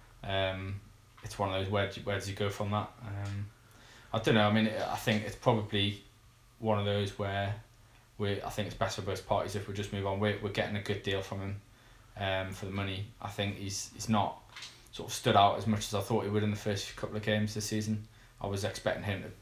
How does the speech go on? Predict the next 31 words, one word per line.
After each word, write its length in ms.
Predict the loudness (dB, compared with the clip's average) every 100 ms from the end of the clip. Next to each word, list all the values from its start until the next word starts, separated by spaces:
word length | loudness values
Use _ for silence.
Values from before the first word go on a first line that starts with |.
| -4
be 180 | 0
a 60 | 0
real 420 | 0 0 0 -4 -8 -20 -20 -20
sort 220 | -12 -10 -8
of, 140 | -8 -10 -20 -6
uh, 160 | -2 -2
key 200 | -2 -4
player, 380 | -2 0 0 0 -4
and 260 | -6 -6 -6
he's, 200 | -10 -10
he's 140 | -10 -4
not 180 | -2 -2
really 160 | -8
done 240 | -6 -6 -4
that 200 | -6 -4
yet. 260 | -6 -6 -10 -16 -8
Um, 400 | -8 -6 -10 -12 -18 -20 -20 -20 -20 0
but 140 | 2
at 60 | 2
the 60 |
same 240 | 2 2 2
time, 320 | 8 8 8
it's, 360 | 2 -2 -10 -8
it's 160 | -8 -2
who, 80 | 0
who 260 | 0 -2 -2
do 100 | -2
you 60 |
replace 280 | -4 -2 0
him 100 | 2
with? 180 | 2 0